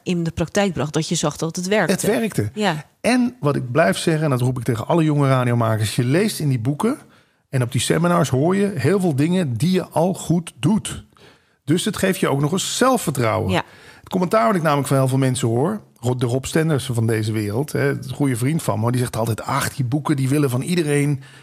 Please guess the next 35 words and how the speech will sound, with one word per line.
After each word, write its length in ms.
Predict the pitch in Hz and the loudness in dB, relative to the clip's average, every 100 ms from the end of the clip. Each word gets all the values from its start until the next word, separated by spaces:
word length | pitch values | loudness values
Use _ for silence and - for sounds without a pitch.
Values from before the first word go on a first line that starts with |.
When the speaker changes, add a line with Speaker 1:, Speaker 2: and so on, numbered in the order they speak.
| - | -16
Speaker 2:
een 120 | - 131 | -6 -2
soort 380 | 147 131 - - - | 0 0 -4 -14 -6
robot 480 | 120 156 151 131 131 | 0 2 2 0 0
maken 340 | 117 117 120 | 0 0 -2
die 100 | 117 | -2
het 80 | 117 | 0
allemaal 200 | 156 151 | 0 0
op 80 | 127 | 0
dezelfde 380 | 110 151 156 | 2 2 2
manier 240 | 120 110 110 | 0 0 0
doen." 180 | 107 110 | 0 -2
Ik 60 | |
zeg: 140 | 131 139 | -4 -2
"Nee, 240 | 160 165 | 0 2
Rob, 240 | 139 117 - - - _ _ _ _ _ | 2 -2 -4 -10 -14 _ _ _ _ _
die 180 | 113 92 | -8 0
boeken 380 | 143 175 240 240 | 0 2 0 0
geven 280 | 139 117 113 | 0 0 0
jou 140 | 110 | 0
het 100 | 110 | 0
zelfvertrouwen 800 | - 170 196 185 170 170 196 190 | 2 2 0 2 4 4 2 2
dat 180 | 123 - | 0 0
je 80 | 98 98 | -4 0
meer 400 | 120 165 196 147 | 2 2 2 2
durft 260 | 170 151 | 2 2
te 60 | 143 | -2
proberen. 640 | 143 120 151 139 101 92 - _ _ - | -2 2 2 2 0 -6 -14 _ _ -4
Want 160 | 131 | -2
je 80 | 127 | 0
weet 180 | 127 196 | 0 2
namelijk: 420 | 170 117 107 101 - _ 175 | 2 2 -2 -6 -14 _ -2
A 180 | 170 | 0
tot 140 | 135 135 | 0 0
en 80 | 120 | 0
met 200 | 107 | -2